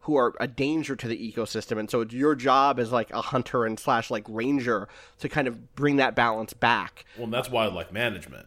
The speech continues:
Speaker 2: which is a different
Speaker 1: Which is
Speaker 2: thing.
Speaker 1: a, which is a different thing, right? Like,
Speaker 2: Yeah.
Speaker 1: I, I, I, you know, I'm not, uh, I, I think that there is,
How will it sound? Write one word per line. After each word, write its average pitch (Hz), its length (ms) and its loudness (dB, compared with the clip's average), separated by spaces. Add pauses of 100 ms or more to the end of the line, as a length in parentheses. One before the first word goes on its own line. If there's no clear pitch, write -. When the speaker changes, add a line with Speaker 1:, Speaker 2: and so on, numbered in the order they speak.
(160)
Speaker 2:
which 95 240 -12
is 98 100 -12
a 90 40 -12
different 87 200 -10
Speaker 1:
Which 151 120 2
is 151 80 -2
Speaker 2:
thing. 160 80 0
Speaker 1:
a, - 80 -10
which 190 160 2
is 214 80 -4
a 233 40 -2
different 220 340 2
thing, 120 360 4
right? 139 280 6
Like, 143 200 4
Speaker 2:
Yeah. 95 160 -6
Speaker 1:
I, 143 340 4
I, 139 540 2
I, 104 140 -6
you 196 140 -6
know, 127 160 2
I'm 151 140 4
not, 156 260 4
uh, 127 380 4 (140)
I, 135 220 4
I 117 100 2
think 156 160 -2
that 147 100 -4
there 151 160 4
is, 127 140 0